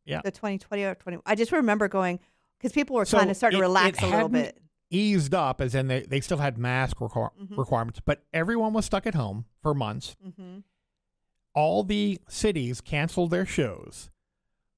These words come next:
Speaker 1: So I, I didn't know if we were gonna get to open or not, actually. A lot of firework companies did not. A lot of companies,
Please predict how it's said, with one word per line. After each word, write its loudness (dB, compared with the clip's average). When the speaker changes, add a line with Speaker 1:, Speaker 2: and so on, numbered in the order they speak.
Speaker 1:
So 2
I, -4
I -4
didn't 0
know 0
if -6
we -2
were 0
gonna -2
get -4
to -6
open 0
or -6
not, -10
actually. -8
A -2
lot 0
of -2
firework -2
companies -6
did -4
not. -2
A 0
lot 0
of -2
companies, -6